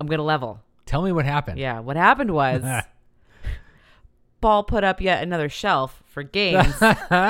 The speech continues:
Speaker 2: Okay.
Speaker 1: and says to me,
Speaker 2: He says,
Speaker 1: he says, "Some more Kickstarters were, <laughs> were shipped this week.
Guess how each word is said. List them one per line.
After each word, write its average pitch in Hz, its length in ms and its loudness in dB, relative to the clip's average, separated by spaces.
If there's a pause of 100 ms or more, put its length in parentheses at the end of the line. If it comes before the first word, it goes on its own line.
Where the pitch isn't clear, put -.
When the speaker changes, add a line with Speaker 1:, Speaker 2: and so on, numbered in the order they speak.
(240)
Speaker 2:
Okay. 139 500 -4
Speaker 1:
and 185 220 -2
says 190 280 0
to 208 80 -8
me, 170 340 -4 (440)
Speaker 2:
He 123 80 -4
says, 107 440 -6 (280)
Speaker 1:
he 160 140 -12
says, 139 680 -2 (1000)
"Some - 220 -6
more 185 140 2
Kickstarters 143 760 -2
were, 143 380 -2 (540)
<laughs> - 60 -
were 180 140 2
shipped - 340 -2
this 160 220 -10
week. 160 380 -8